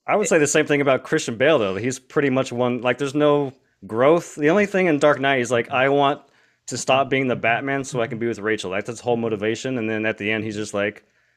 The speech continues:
"I'll be whoever Gotham wants." I don't know. It's the same character development. I just felt like the Batman does more. Like,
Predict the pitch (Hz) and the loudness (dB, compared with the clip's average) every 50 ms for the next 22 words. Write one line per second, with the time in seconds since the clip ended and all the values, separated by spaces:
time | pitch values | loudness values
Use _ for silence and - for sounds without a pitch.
0 | _ _ _ _ _ - - 117 127 131 117 113 131 127 131 127 123 127 127 123 | _ _ _ _ _ -2 0 2 2 2 2 2 2 2 2 2 4 2 2 4
1 | 120 120 117 117 113 107 104 _ _ _ _ - 117 117 110 - 117 107 107 113 | 2 2 2 2 0 -2 -4 _ _ _ _ -2 0 0 0 0 -2 -2 -2 -2
2 | 123 - 147 143 156 135 120 117 120 - - 139 123 - 170 165 165 160 151 147 | -2 -2 0 0 2 2 0 0 -2 -4 -6 -6 -4 0 2 2 4 4 4 2
3 | 139 131 127 127 - - _ _ _ _ - - - 139 139 156 165 160 127 107 | 2 0 -4 -6 -10 -20 _ _ _ _ -12 -6 0 2 4 4 4 2 -2 -2
4 | 98 101 101 110 123 123 - - 135 123 120 120 110 113 - 123 104 92 120 120 | -2 0 0 0 0 0 -2 -2 0 2 2 0 0 -2 -4 -4 -2 0 2 0
5 | 120 117 123 117 113 104 113 110 113 110 101 - 104 101 104 107 110 120 131 135 | 0 0 -2 -4 -4 -4 -4 -4 -4 -4 -6 -8 -8 -6 -4 -2 -2 0 0 0
6 | 120 117 117 - | 0 -2 -4 -4